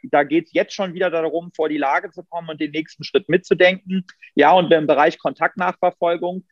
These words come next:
da ist es absolut inakzeptabel, warum wir letztlich, ähm, einen, ähm, Steady State mit der Corona-Warn-App trotz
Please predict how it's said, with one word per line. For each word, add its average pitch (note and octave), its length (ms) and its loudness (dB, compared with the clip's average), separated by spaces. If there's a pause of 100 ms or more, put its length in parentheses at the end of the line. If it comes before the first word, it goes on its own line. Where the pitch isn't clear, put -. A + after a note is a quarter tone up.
(120)
da - 80 -2
ist E3 180 -2
es E3 140 -12
absolut F3+ 500 -4
inakzeptabel, D#3+ 880 0
warum D3+ 320 0
wir E3 180 2
letztlich, D#3 640 -4
ähm, D3+ 440 0
einen, C#3+ 480 -4
ähm, C#3+ 300 2
Steady D#3 400 0
State D3+ 320 -2
mit E3 140 -6
der D3+ 100 0
Corona-Warn-App D#3 840 -4 (120)
trotz - 300 -8